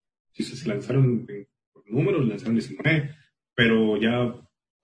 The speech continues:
dieciséis, digamos, ya terminaron su misión, por lo tanto solo hay tres activos, solo hay tres de los que podemos recibir esa señal. Entonces tenemos que sintonizarnos a la frecuencia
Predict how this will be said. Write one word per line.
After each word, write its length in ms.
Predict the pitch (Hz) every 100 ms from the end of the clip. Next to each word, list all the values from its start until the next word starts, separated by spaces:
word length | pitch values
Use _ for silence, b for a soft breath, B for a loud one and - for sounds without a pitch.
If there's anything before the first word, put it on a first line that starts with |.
| _ -
dieciséis, 480 | 113 - 139 160
digamos, 320 | 131 110 127 127
ya 80 |
terminaron 380 | 139 120 110 113
su 100 | 131
misión, 560 | 101 - 139 135 131 -
por 200 | 104 101
lo 180 | - -
tanto 280 | 113 127 120
solo 180 | 117
hay 80 | 110
tres 280 | 107 113 113
activos, 800 | 107 - 135 131 131 123 - _ _ 98
solo 220 | 95 113 110
hay 80 |
tres 380 | 110 117 113 - -
de 80 |
los 120 | 104 -
que 60 |
podemos 220 | - 110
recibir 260 | 117 - 101
esa 160 | 107 -
señal. 300 | 98 117 139 - _ _ -
Entonces 220 | 127 135
tenemos 260 | 120 123 135
que 100 | 143
sintonizarnos 800 | 156 143 113 110 120 151 165 -
a 80 | 123
la 280 | 110 104 98
frecuencia 800 | _ _ - 117 123 165 -